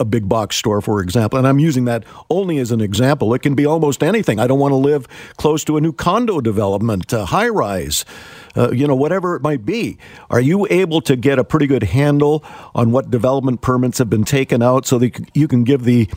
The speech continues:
uh, prospective buyer, uh, some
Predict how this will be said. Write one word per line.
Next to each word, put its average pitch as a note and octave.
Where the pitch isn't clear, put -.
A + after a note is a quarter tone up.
uh, A2+
prospective B2+
buyer, D3+
uh, A#2+
some D3+